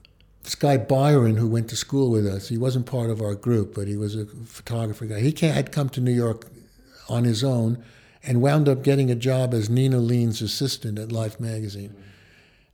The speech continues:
And so he contacted me and said that he was really fed up with New York and he was going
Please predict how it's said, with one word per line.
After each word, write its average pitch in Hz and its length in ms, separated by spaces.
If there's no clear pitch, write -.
And 120 160
so 123 160
he 160 160
contacted 160 720
me 123 140
and 113 100
said 131 200
that 123 140
he 147 100
was 127 300
really 131 260
fed 120 260
up 113 160
with 104 140
New 113 100
York 110 340
and 110 80
he 110 80
was 107 120
going 117 280